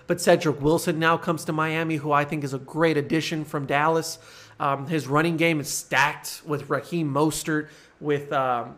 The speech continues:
with Myles Gaskin. And this defense he, he can rely on this defense to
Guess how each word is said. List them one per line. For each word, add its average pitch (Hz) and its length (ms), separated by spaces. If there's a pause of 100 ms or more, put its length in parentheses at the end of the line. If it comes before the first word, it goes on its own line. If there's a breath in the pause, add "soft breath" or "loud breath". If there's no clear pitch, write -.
with 139 220
Myles 147 360
Gaskin. 147 580 (640 soft breath)
And 143 480 (340)
this 151 180
defense 175 640 (380)
he, 175 240
he 190 100
can 202 140
rely 196 260
on 190 140
this 180 120
defense 170 460
to 147 380